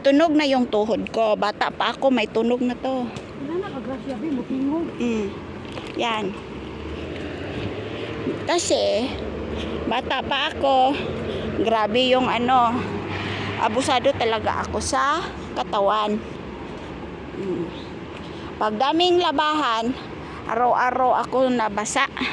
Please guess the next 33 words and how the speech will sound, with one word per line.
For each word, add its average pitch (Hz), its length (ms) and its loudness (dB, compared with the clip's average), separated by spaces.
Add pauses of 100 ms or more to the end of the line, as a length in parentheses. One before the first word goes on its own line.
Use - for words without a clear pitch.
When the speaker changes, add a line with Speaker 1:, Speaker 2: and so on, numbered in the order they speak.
(260)
Speaker 1:
Ganyan. 214 560 -2 (680)
Sabi 214 320 0
ng 277 160 0
lola 320 400 2
ko. 165 240 0
Speaker 2:
Ma'am, 277 320 -2
bumas 262 320 -8
mo 254 160 -8
sa 240 80 -10
una, 240 240 -6
kaya 202 240 -10
wala. 226 240 -8
Speaker 1:
Sabi 247 320 0
ng 285 220 4 (100)
lola 254 320 6
ko, - 160 -2 (720)
"Hindi 330 400 2
pa 339 160 4
ngayon. 339 720 6 (800)
Hindi 277 320 2
pa 302 160 2
maniningil 285 720 4
ang 269 240 2
katawan 262 560 2
mo. 262 400 4
Tandaan 240 560 0
po, 269 320 4 (160)
tandaan 214 560 0
mo, 277 160 4
pag - 240 -2 (480)
buhay 247 320 4
pa 196 320 -2
ako. 208 320 0